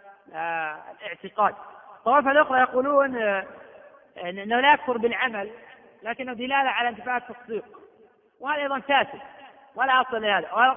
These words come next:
طائفة أخرى يقولون لا يكفر حتى يجحد، لو سجد للصنم فهذا لا يكفر به حتى يجحد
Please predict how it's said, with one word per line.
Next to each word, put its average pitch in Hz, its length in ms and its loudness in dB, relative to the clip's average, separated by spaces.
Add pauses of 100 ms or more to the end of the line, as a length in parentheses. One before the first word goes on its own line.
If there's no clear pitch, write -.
(260)
طائفة 254 400 2
أخرى 262 160 2
يقولون 262 440 4 (320)
لا 262 180 4
يكفر 233 240 -2
حتى 277 360 0
يجحد، - 360 -4 (680)
لو 208 140 0
سجد 277 260 -2
للصنم 262 560 0 (1400)
فهذا 262 340 2
لا 285 140 4
يكفر 247 220 -6
به 233 120 -4
حتى 262 560 -2
يجحد 269 400 -6